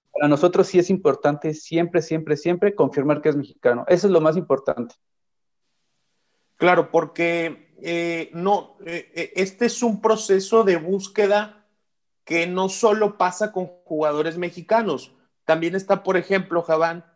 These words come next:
Speaker 2: recuerdo, eh, si no me falla la memoria, Sangre Chilena, que evidentemente sigue jugadores chilenos y argentinos por el mundo. ¿Ahí también se ayudan mutuamente cuando se encuentran por ahí un dato y, y se lo comparten o,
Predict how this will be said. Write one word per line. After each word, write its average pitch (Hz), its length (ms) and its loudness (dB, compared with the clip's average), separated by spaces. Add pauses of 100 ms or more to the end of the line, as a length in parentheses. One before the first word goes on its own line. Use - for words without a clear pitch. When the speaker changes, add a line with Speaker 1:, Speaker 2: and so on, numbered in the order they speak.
(180)
Speaker 2:
recuerdo, 165 920 0
eh, 135 540 -6
si 160 140 -10
no 165 100 -8
me 190 140 -4
falla 190 180 0
la 185 100 0
memoria, 170 380 -4
Sangre 185 400 -6
Chilena, 185 600 -4 (340)
que 139 100 -2
evidentemente 151 640 -2
sigue 156 200 -4
jugadores 160 400 2
chilenos 175 580 -4 (260)
y 147 120 0
argentinos 170 600 -2
por 175 220 0
el 156 160 0
mundo. 180 640 -4 (100)
¿Ahí 190 280 0
también 226 520 0
se 220 160 2
ayudan 226 480 2
mutuamente 226 840 -2 (260)
cuando 180 420 0
se 175 120 -8
encuentran 185 400 0
por 190 180 0
ahí 175 140 -2
un 196 160 -2
dato 185 520 0
y, 165 160 -8
y 156 120 -12
se 151 160 -2
lo 151 120 -2
comparten 175 520 0
o, 156 240 -6